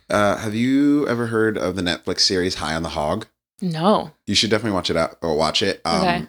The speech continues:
Speaker 1: I have the cookbook for it, and I'll show it to you, but they have a really good, like, vegan, vegetarian, 'cause they have, like,
Speaker 2: Mm.
Speaker 1: other cultures from around the world. But, like, just, like, acquiring all the spices and acquiring, like, like, sometimes, like, it's really not that hard to cook it, but, like, the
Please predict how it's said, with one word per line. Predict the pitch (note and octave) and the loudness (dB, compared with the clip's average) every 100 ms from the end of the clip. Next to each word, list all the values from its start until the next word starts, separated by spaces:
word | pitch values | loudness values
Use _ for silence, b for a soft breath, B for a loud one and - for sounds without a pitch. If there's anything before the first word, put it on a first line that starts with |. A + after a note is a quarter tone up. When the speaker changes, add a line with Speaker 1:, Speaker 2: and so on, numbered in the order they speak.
| - | -8
Speaker 1:
I | E2+ | -6
have | G2+ F2+ | -4 -4
the | D#2+ | -4
cookbook | E2+ - - - | -6 -4 -8 -2
for | C3+ D#3 | -2 0
it, | |
and | E2+ | -4
I'll | D#2+ | -4
show | E2 | -2
it | D#2+ | -2
to | - | -2
you, | A2+ | -2
but | F2 | -2
they | F#2 | -2
have | G#2+ C3 | -2 0
a | |
really | F#2+ E2+ | 0 0
good, | F2 E2 | 0 -2
like, | D2 - - | -4 -6 0
vegan, | C3 B2 A#2+ A2 | 0 2 0 0
vegetarian, | F2+ - A#2+ A2+ A2+ A2 G#2+ | -2 -4 -2 0 2 2 2
'cause | G#2+ - | 2 2
they | - | 2
have, | F2+ | 0
like, | E2+ - | -2 -4
Speaker 2:
Mm. | |
Speaker 1:
other | D#2+ | -8
cultures | - D#2 - E2 | -10 -10 -8 -6
from | E2+ | -4
around | E2+ E2 | -2 -2
the | |
world. | D2+ D#2 F#2+ b _ _ _ G2 | 0 0 0 b _ _ _ 0
But, | F#2+ | 2
like, | F2 E2 - _ _ _ | 2 0 -6 _ _ _
just, | B2+ C3+ | 2 4
like, | F#3+ | 2
acquiring | D#2+ - D#2 E2 E2+ E2+ | -2 -6 -2 0 2 0
all | D#2+ | -4
the | C#2 | -6
spices | - A1 B1+ - D2+ D2+ | -8 -6 -4 -2 -2 -6
and | |
acquiring, | C2 - D#2 D#2+ D#2+ E2 | -10 -4 0 0 0 -4
like, | D#2+ D2 - - _ _ _ _ _ E2 | -4 -4 -6 -16 _ _ _ _ _ -4
like, | D#2 - | -4 -4
sometimes, | - - D#2+ F2+ E2 D#2+ | -6 -4 -4 -4 -4 -4
like, | C2+ C2+ - _ - | -4 -6 -10 _ -4
it's | G2+ - | -2 0
really | F2 F#2 F#2+ | 0 0 0
not | D#2+ E2 - | -2 -4 -2
that | D2+ - | -4 -4
hard | - D#2+ E2 | -4 -2 -2
to | D#2 | -6
cook | - E2 A#2 | -6 -4 -2
it, | G2+ - | -4 -4
but, | D2 | -4
like, | D2 B1+ - _ _ | -4 -4 -8 _ _
the | _ | _